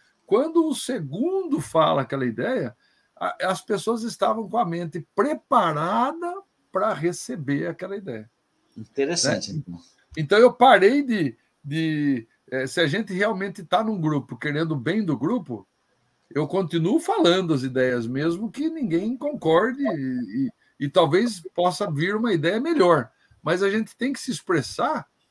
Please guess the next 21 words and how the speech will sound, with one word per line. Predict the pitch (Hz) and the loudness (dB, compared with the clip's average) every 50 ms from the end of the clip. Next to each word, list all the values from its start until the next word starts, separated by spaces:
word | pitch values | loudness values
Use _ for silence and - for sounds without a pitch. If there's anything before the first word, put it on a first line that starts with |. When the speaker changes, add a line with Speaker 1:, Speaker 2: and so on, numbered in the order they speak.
| _ _ _ _ _ _ _ _ _ _ _ _ | _ _ _ _ _ _ _ _ _ _ _ _
Speaker 1:
pra | - 165 196 | -2 -2 -2
que | - - 220 | 0 -2 -2
o | 233 226 | -2 0
outro | 202 208 240 302 370 359 - - 208 175 165 | 2 4 4 4 2 0 -2 0 2 2 2
comece | - - 190 196 175 160 160 175 185 170 165 - 175 | 2 2 2 2 2 2 0 0 -2 -2 -2 -2 -2
a | 165 | 0
elaborar | 160 160 156 156 151 147 156 147 139 135 135 139 | 2 2 2 2 2 0 0 2 2 4 2 2
também | 139 - 170 156 143 160 208 269 | 0 0 -2 -2 -2 -2 -2 -4
e, | 311 320 | -4 -2
de | 294 214 | 0 0
repente, | 202 196 160 - - 190 254 285 226 285 | 2 0 0 -2 -2 -2 -2 -2 -4 -4
a | 294 | -2
ideia | 247 165 156 170 196 226 226 | -2 0 0 2 2 0 -2
fique | - - - 320 | -4 -4 -6 -4
melhor | 339 349 294 196 175 185 214 247 | -2 -2 2 4 4 4 4 4
do | 339 330 | 2 0
que | - 359 | 0 -2
só | - - - 233 254 | -4 0 0 0 2
a | 170 | 2
sua | 143 160 170 160 | 2 2 2 2
ideia. | 143 127 131 123 120 113 | 2 2 -2 -4 -4 -6